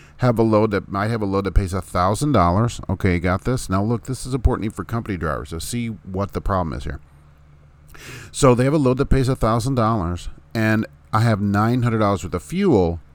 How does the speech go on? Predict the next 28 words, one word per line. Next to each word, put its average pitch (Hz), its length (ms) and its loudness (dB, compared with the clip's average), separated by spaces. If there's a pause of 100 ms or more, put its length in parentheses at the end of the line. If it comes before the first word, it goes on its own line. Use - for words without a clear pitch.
and 110 160 -2
so 110 380 4
then 104 480 0
only 107 160 -2
make 101 160 -2
a 92 80 -2
hundred 92 220 0
dollars 80 300 0
for 69 100 -8
that 62 160 -10
day. - 220 -12 (920)
Okay, 117 300 0
and 127 140 2
this 151 180 0
is 185 100 -2
the 175 120 -2
problem 147 380 2
with 131 120 0
the - 80 0
media. 98 680 4 (280)
The - 80 4
media 170 420 2 (220)
that 151 140 -2
doesn't 180 260 4
know 143 160 4
anything 139 580 2
about 92 300 4
anything. 98 500 0